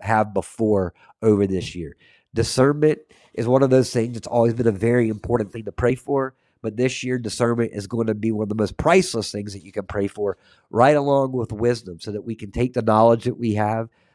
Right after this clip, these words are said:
take our enemy's weapons, and use this against them.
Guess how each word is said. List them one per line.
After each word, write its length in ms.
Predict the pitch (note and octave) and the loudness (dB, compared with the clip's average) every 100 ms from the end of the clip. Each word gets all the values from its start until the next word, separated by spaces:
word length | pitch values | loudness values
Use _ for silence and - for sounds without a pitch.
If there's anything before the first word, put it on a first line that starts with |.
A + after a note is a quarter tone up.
| _ | _
take 220 | - C3 B2+ | -4 -2 -2
our 120 | A2 | -2
enemy's 340 | A2+ A#2+ A#2 G2+ | -4 -2 -2 0
weapons, 460 | G#2 A2 A#2 A2 | 0 0 -4 -10
and 100 | F#2+ | -6
use 220 | G#2+ G2 | -4 -2
this 180 | G2+ - | -2 -4
against 380 | D#2+ F#2 F#2 - | -4 -4 -4 -8
them. 160 | C#2+ | -18